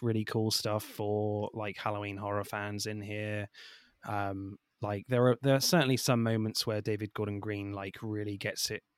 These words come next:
really right, and it's really great to see. Um, but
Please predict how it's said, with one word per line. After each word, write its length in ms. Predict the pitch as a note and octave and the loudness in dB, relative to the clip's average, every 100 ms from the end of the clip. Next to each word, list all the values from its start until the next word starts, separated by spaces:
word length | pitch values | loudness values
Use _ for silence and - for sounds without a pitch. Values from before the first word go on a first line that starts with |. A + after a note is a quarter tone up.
| _ | _
really 760 | A#2 A2 G#2 G#2 G2+ G2 G2 - _ _ _ | -6 -4 -4 -4 -6 -8 -10 -14 _ _ _
right, 420 | G#2+ G#2 G#2 G#2 - _ - _ _ | -4 0 0 -2 -8 _ -20 _ _
and 80 | A2+ | -10
it's 180 | F#2+ A2 | -6 -4
really 180 | G#2+ G2+ | -2 -2
great 220 | G#2+ F#2+ | -4 -4
to 80 | G2+ | -4
see. 640 | - - G2+ G2 G2 G2 _ - - _ - | -4 -2 -4 -4 -6 -8 _ -20 -20 _ -10
Um, 400 | G#2 G2 G2 G2+ - | -6 -6 -8 -12 -4
but 280 | A2+ G2+ | -2 -2